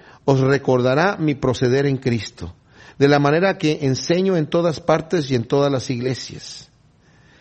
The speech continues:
Algunos podrían pensar que Pablo no iba a ir porque estaba enviando a Timoteo.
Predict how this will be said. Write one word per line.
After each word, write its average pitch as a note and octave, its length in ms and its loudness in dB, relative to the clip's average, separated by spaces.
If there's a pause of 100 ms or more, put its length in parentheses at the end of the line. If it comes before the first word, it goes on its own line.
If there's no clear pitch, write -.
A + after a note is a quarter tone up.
(360)
Algunos G3 680 0
podrían F3+ 560 0
pensar E3 560 -2
que C#3+ 140 -4
Pablo D#3 420 2
no D3+ 300 0
iba D3+ 160 0
a C3+ 80 2
ir E3 320 0
porque A#2+ 220 -4
estaba D3+ 200 2
enviando C#3+ 320 2
a C3 60 -4
Timoteo. C#3 640 0